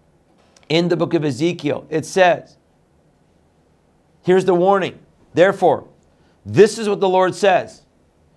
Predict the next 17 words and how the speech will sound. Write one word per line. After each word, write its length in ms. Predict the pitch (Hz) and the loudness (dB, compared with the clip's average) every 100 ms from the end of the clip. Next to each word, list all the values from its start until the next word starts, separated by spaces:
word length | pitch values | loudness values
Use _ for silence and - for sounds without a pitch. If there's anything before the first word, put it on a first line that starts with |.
| _ _ - | _ _ -6
"In 280 | 160 196 226 | 0 2 2
my 220 | 226 226 | 2 2
wrath, 560 | 208 214 202 151 160 - | 4 4 4 2 -2 -2
I 120 | 160 | 0
will 180 | 175 180 | 2 0
release 400 | 165 170 180 175 | -2 -4 -4 -2
a 80 | 190 | 0
windstorm, 600 | 170 185 175 - 151 123 | 0 0 -4 -4 -4 -4
and 140 | 131 156 | -6 -6
in 180 | 180 | -4
my 160 | 190 190 | 0 -2
anger, 480 | 175 202 208 175 147 | 0 -2 0 0 -2
torrents 500 | - 180 185 185 180 | -2 0 0 -2 -6
of 120 | 160 | -4
rain 340 | 170 180 170 | -2 0 -2
and 100 | 151 | -6
hail 420 | 127 170 175 147 | -4 2 2 2